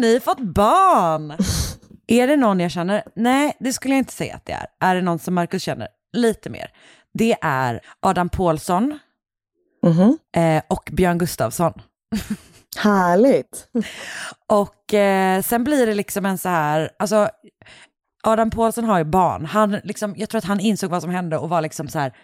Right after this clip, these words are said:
Speaker 1: "Nu ska jag överkompensera det här." Så han liksom skojar loss och de hänger kvar och, och, och det liksom pågår samtidigt då som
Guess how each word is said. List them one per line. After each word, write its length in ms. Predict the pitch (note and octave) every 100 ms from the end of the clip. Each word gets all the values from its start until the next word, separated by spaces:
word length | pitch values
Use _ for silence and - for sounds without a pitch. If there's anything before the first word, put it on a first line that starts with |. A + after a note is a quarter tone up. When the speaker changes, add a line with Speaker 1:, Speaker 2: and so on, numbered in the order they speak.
| _
Speaker 1:
"Nu 160 | G3 A3
ska 160 | - F3+
jag 80 |
överkompensera 580 | G#3 F3+ F3 D#3+ E3+ F#3+
det 60 | F3+
här." 200 | D#3+ - _ _ _
Så 140 | - G#3+
han 240 | E3+ A#3
liksom 220 | G#3+ A3
skojar 580 | - - - C4 B3 A#3
loss 340 | A#3+ B3+ - D#3
och 180 | E3 - - - -
de 220 | F#3 D#3 _
hänger 400 | A3+ A#3+ A3+ G#3+
kvar 540 | - A3+ A3 E3 D3
och, 240 | A#2 D3+ - - - _
och, 260 | F#3+ F#3+ -
och 80 |
det 100 | G3+
liksom 260 | G3+ G3 G3
pågår 680 | - A#3+ A3 F3+ E3+ A3+ A3+
samtidigt 640 | - A3+ F#3+ - G3+ -
då 200 | E3+ D#3
som 320 | - D#3 D#3